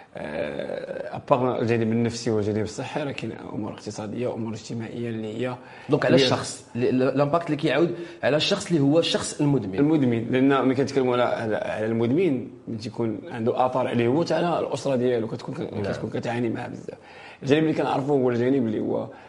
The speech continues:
Speaker 1: صحي، يعني أن الصحة ديالو كت-، كترهق، كتدمر، آه، كيولوا عندنا سرطانات، كيولوا ديك الساعة أمراض نفسية، أمراض، أمراض عقلية. على الجانب النفسي فهو، آه، المخدرات، لأن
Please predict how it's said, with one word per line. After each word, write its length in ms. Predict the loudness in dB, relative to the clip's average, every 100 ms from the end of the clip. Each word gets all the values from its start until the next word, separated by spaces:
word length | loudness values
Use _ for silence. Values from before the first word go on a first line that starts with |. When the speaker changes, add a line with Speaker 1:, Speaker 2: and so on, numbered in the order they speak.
| -8
Speaker 1:
صحي، 440 | -6 -6 -2 0
يعني 240 | 0 -2 -8
أن 100 | -10
الصحة 300 | -12 -10 -8
ديالو 240 | -6 -8
كت-، 600 | -12 -16 -14 -12 -12 -14 -18 -20 -14
كترهق، 680 | -12 -10 -2 4 4 4 -4
كتدمر، 920 | -10 -4 -2 0 0 2 2 2 0 -6 -16 -20 -14 -8
آه، 220 | -6 -6
كيولوا 280 | -2 0 0
عندنا 140 | -2
سرطانات، 720 | -2 -2 0 -2 0 0 -2
كيولوا 540 | -6 -4 -2 -2 -4 -6
ديك 100 | -8
الساعة 460 | -10 -6 -6 -6
أمراض 260 | -6 -4 -4
نفسية، 640 | -6 -6 -6 -4 -4 -6
أمراض، 260 | -6 -6 -6 -6 -6 -8 -20 -20 _ _ _ _ -2
أمراض 260 | 2 2 0
عقلية. 560 | -2 0 2 2 -2 -6 -16 -10
على 180 | -2 2
الجانب 300 | 2 2 2
النفسي 420 | 2 0 0 -2
فهو، 540 | 0 -2 0 2 0 -2 -10 -18 -20 -20 -8
آه، 1040 | -2 0 2 2 0 0 0 0 0 0 0
المخدرات، 760 | 0 2 0 2 2 2 0
لأن 400 | 0 0 2 0